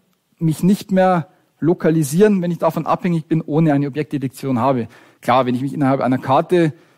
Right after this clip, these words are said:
die nur aus Tisch und Stuhl befindet, lokalisieren möchte, dann muss ich auch Tische und Stühle erkennen können. Im Straßenverkehr ist es natürlich genau das Gleiche. Damit ist eben, sind die,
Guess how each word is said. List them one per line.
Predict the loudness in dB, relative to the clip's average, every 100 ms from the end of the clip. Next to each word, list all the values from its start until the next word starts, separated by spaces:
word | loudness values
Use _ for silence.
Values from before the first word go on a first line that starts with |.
| _
die | -4
nur | 0 2 0
aus | -4
Tisch | -4 -4 -4
und | -8
Stuhl | -6 0 2
befindet, | 2 -2 -2 -2
lokalisieren | -4 -4 -2 0 2
möchte, | 2 0 0
dann | -2 -2
muss | -4
ich | -6
auch | -8
Tische | -8 -6 -6
und | -8
Stühle | -8 -6 -6
erkennen | -4 -2 0
können. | 0 -2 -4 -6 _ _ -14
Im | -4
Straßenverkehr | 0 2 0 -2 0 2 2 -2 _
ist | -6
es |
natürlich | -6 -2 -2 0
genau | 0 0
das | -2
Gleiche. | -2 0 0 -4 -16 _ _ _ _ _ _ _ _ _ _ _ _ _ -20 _ _ _ _ _ _ _ _ _
Damit | 0 2 4 2 0
ist | -4 0
eben, | 2 2 2 2 2 0 -2 -4
sind | -2 0 0
die, | 0 0 2 2 0